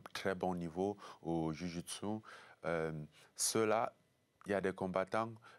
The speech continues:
que, même s'ils se couchent dos contre, dos au sol, toi, tu le suis pas parce que tu sais que te, tu seras en danger. Lui, il t'amène,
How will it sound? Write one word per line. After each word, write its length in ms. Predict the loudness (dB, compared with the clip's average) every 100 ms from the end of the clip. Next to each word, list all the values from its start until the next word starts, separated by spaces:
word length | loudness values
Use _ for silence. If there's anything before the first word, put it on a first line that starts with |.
| _
que, 680 | 2 4 6 6 4 2 0 -4 -14 -20 _ _ _ _ _ 0
même 220 | 2 4
s'ils 280 | 4 2 2
se 220 | 0 2
couchent 400 | 0 2 0 0 -6
dos 280 | -2 4 4
contre, 560 | 4 0 0 -2 0 2
dos 220 | 6 6
au 60 |
sol, 300 | 6 4 2 0 -12 -20 _ -20 -20 _ _
toi, 140 | 4
tu 120 | 4 2
le 80 | 2
suis 240 | 2 0
pas 220 | 2 2
parce 220 | 2 -4
que 100 | -2
tu 160 | -2 0
sais 240 | 2 0
que 100 | 0
te, 180 | -4 -4
tu 200 | -6 -2
seras 300 | 0 2 4
en 80 | 2
danger. 480 | 2 2 2 -4 -6 _ -16 -2
Lui, 180 | 2
il 40 | 4
t'amène, 460 | 4 2 2 0